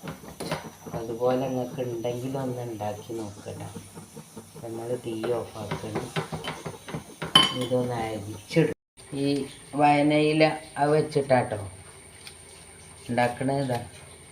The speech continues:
ഉണക്കി വെച്ചതാണേ. അപ്പം ഇത് നല്ലതാണ് കുടിക്കണത്.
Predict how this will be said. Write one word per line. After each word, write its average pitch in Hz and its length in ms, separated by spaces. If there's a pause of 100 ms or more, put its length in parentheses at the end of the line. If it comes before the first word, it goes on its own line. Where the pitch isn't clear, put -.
(1080)
ഉണക്കി 131 460
വെച്ചതാണേ. 135 600 (1400)
അപ്പം 135 200
ഇത് 147 160 (400)
നല്ലതാണ് 127 680 (120)
കുടിക്കണത്. 117 640